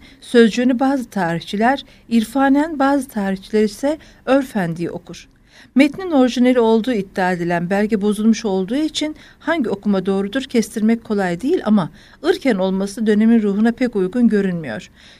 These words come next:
Çünkü Misak-ı Milli'de Osmanlı ülkesinin bölünmezliği ilan edilmekle birlikte Türklerle birlikte Araplara da kaderlerini tayin hakkı tanınıyordu. Parantez içinde Kürtlere herhangi bir hak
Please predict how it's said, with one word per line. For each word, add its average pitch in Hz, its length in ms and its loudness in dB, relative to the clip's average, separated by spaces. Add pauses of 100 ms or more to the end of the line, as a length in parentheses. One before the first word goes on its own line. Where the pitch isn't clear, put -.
Çünkü 381 300 -4
Misak-ı 240 520 0
Milli'de 202 360 0
Osmanlı 247 460 2
ülkesinin 190 560 -2
bölünmezliği 202 760 0
ilan 170 240 -2
edilmekle 202 520 -4
birlikte 262 540 -2 (340)
Türklerle 269 540 0
birlikte 202 380 -2
Araplara 226 540 -2
da 285 180 -2 (260)
kaderlerini 240 720 0
tayin 247 320 0
hakkı 190 280 -4
tanınıyordu. 175 720 -6 (520)
Parantez 214 440 0
içinde 220 280 -2
Kürtlere 240 540 0
herhangi 220 420 0
bir 185 80 -2
hak 185 240 -8